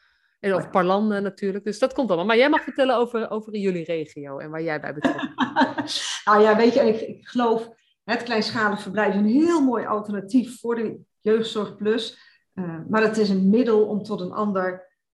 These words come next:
Speaker 2: doel te komen, hè, tot op een andere manier van werken te komen. En een mooi alternatief zou ook thuis vormgegeven kunnen worden. Het liefst thuis. Het liefst ambulant.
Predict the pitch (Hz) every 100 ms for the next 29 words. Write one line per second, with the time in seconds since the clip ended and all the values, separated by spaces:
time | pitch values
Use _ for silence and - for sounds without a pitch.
0 | _ 180 220 240 - 185 220 220 190 165
1 | 196 208 196 190 - 196 - 240 226 202
2 | 196 208 202 190 180 202 202 - - -
3 | 202 185 160 180 180 - _ _ 208 214
4 | 214 208 208 202 - 208 214 196 214 -
5 | - 226 233 - 185 160 175 - - -
6 | 170 165 156 151 156 156 214 220 - -
7 | - - _ _ _ _ - 180 190 -
8 | 160 170 - 147 156 -